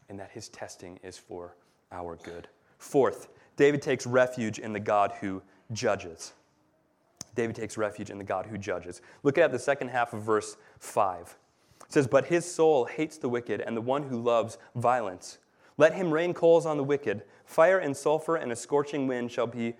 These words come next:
the portion of their cup." So this is strong language, right? David is, in a sense, calling down God's judgment upon the wicked here. He's taking refuge in the fact that, that God hates those who love violence, those who passionately plot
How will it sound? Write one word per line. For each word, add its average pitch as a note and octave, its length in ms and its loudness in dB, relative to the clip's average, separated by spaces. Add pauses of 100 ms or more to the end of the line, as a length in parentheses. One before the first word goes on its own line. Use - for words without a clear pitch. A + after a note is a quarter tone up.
(140)
the G#2+ 100 -4
portion C#3+ 520 -2
of A2+ 240 -6
their G#2+ 200 0
cup." - 420 -12 (1700)
So C3+ 120 -2
this F3+ 220 4
is C4 100 -2
strong D#3+ 420 2
language, C#3 540 -2 (500)
right? D#3+ 160 6
David F#3+ 280 6
is, D#3+ 80 0
in C#3 160 0
a B2+ 60 -4
sense, F3 300 -2
calling E3 460 0
down D3 300 0
God's C#3 240 0
judgment A#2+ 680 2
upon A#2+ 500 -4 (300)
the C3 100 0
wicked C#3 440 -2
here. - 360 -14 (320)
He's E3 140 0
taking F#3 480 -2
refuge D3 420 0
in B2+ 100 -4
the B2+ 60 -4
fact E3+ 340 0
that, - 360 0
that C3+ 140 0
God D#3+ 160 -4
hates - 340 -2
those E3+ 300 2
who D#3+ 100 -2
love D3 340 2
violence, C#3+ 400 0
those D#3+ 160 0
who E3+ 80 -2
passionately F#3 680 -2
plot E3+ 500 0